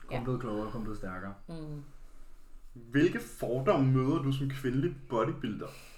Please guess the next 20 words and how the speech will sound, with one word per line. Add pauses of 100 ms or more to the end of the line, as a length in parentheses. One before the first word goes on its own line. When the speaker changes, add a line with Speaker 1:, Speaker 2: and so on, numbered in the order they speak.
(300)
Speaker 3:
Og
bliver
du
i
svære
tider, (520)
øh,
påvirket
af
dem? (3250)
Speaker 2:
Jamen,
altså, (540)
de, (1400)
de
fordomme,
jeg
oftest
bliver
mødt
af,